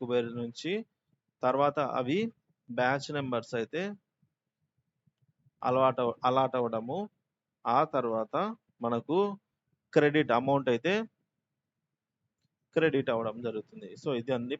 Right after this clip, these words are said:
ప్రాసెస్ అనేది. ఈ ప్రాసెస్‌లో మనకు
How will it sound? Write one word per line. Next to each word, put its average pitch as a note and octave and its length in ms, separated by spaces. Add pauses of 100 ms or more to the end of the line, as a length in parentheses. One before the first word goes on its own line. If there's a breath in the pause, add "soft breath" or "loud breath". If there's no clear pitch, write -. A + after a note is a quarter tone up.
ప్రాసెస్ A2+ 440
అనేది. A2+ 320 (1500)
ఈ - 20 (220)
ప్రాసెస్‌లో C3 640 (120)
మనకు A#2+ 280